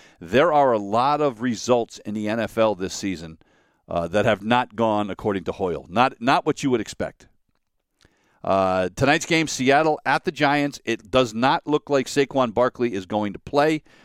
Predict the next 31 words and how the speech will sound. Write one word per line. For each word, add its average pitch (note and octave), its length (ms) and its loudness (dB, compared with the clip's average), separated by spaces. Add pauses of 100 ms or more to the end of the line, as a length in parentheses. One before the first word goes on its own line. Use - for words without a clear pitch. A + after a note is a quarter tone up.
(180)
Seattle B2 420 2
probably G#2+ 320 2
wins G2+ 200 -6
that F#2 200 -2
game F#2 220 -6
easily. D#2+ 240 -10
Without A2 240 0
Saquon B2+ 480 0
Barkley, G2 460 -2 (640)
uh, F#2+ 120 -6
the F#2 120 -6
New A2 100 -2
York F#2+ 180 2
Giants G2 680 -4 (560)
have F#2 180 0
been F2+ 200 -4
neutered E2 360 -8 (1040)
th-, A#2 120 -6
because A2 260 2
that's B2+ 180 4
really A2+ 280 4
the G#2 140 2
only G#2 180 0
threat F2+ 300 -4
they F#2 140 0
have F2 180 0
offensively. D2+ 560 -8
So F2+ 220 -6
if - 80 -8
he's C#3 240 -2
out A2+ 260 4